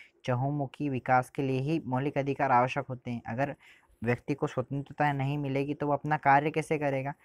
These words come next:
है ना? तो मौलिक अधिकार की आवश्यकता क्यों, आप बहुत सारे पॉइंट होते हैं इसके, तो मैंने कुछ पॉइंट लिखे हैं, है ना, समझिए। भारत में व्याप्त कुरीतियों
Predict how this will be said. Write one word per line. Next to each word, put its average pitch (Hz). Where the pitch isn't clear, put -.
है 151
ना? 147
तो 123
मौलिक 127
अधिकार 143
की 147
आवश्यकता 139
क्यों, 160
आप 156
बहुत 147
सारे 156
पॉइंट 147
होते 139
हैं 131
इसके, 143
तो 170
मैंने 151
कुछ 143
पॉइंट 139
लिखे 135
हैं, 151
है 175
ना, 165
समझिए। 120
भारत 135
में 156
व्याप्त 131
कुरीतियों 143